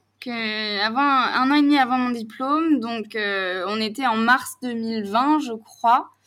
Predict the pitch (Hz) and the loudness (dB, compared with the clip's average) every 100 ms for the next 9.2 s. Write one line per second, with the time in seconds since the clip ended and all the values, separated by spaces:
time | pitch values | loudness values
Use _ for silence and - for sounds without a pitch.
0 | - - - - - 208 196 196 202 214 | -20 -18 -20 -20 -12 -6 -4 -2 -2 -2
1 | 220 226 208 214 285 311 302 285 277 262 | -4 -2 -2 0 4 6 6 4 0 0
2 | 233 233 220 214 214 208 269 339 427 _ | -2 -4 -4 -4 -4 -2 2 4 2 _
3 | _ _ _ _ - 226 220 226 220 214 | _ _ _ _ -6 -2 2 2 2 2
4 | 214 226 269 254 311 311 254 226 233 - | 0 -2 -4 -2 -4 -2 -2 -2 -4 -4
5 | 285 240 214 254 285 294 294 302 262 226 | -2 0 0 2 0 0 0 0 -2 -8
6 | 240 269 262 269 247 226 226 226 208 202 | -10 -6 -4 -4 -4 -4 -4 -4 -4 -4
7 | 196 196 202 196 165 - - - _ - | -4 -4 -6 -8 -12 -14 -20 -20 _ 0
8 | 311 311 294 311 302 262 226 202 226 226 | 2 4 4 4 4 2 0 -2 -4 -4
9 | 208 254 | 2 2